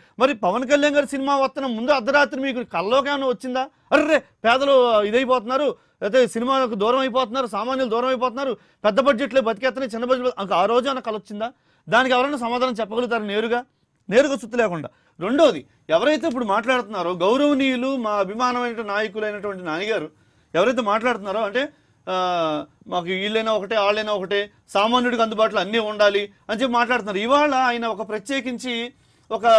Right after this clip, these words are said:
ఇప్పుడు చికెన్ వేపుతారు, అంటే నేను ఆ బ్రాండ్ పేరు తీసుకుని ఇక్కడ చేయదలుచుకోలేదు, కానీ చికెన్ వేపి నూనెలో వేపి అమ్మేటువంటి ఒక కంపెనీ, ఒక, ఒక అవుట్‌లెట్‌ని ఓపెన్ చేయడానికి, గ్రాండ్గా ఓపెన్ చేయడానికి వారు వెళ్ళారు, వాటిని మద్దతు పలకడానికి వెళ్ళారు.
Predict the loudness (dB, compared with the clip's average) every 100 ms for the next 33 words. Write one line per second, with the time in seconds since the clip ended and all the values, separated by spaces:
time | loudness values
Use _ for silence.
0 | 6 2 -4 -6 -6 -2 0 0 0 -4
1 | -6 -12 -10 -4 -2 0 -2 -2 -2 -4
2 | -8 -10 -6 -6 -6 -8 -4 0 0 -2
3 | -4 -4 -4 -6 -10 _ _ _ -20 -12
4 | -4 -2 0 0 -2 -4 -2 0 2 2
5 | 0 -2 -2 -2 -2 -4 -4 -6 -6 -6
6 | -4 -4 -4 -2 -2 0 0 -2 -2 -8
7 | _ 2 2 2 -2 2 4 4 2 0
8 | 0 0 -2 -2 -2 2 2 2 0 -2
9 | -4 -4 -4 -2 -2 0 -2 -2 _ _
10 | _ -2 0 0 0 0 2 2 2 0
11 | 0 -2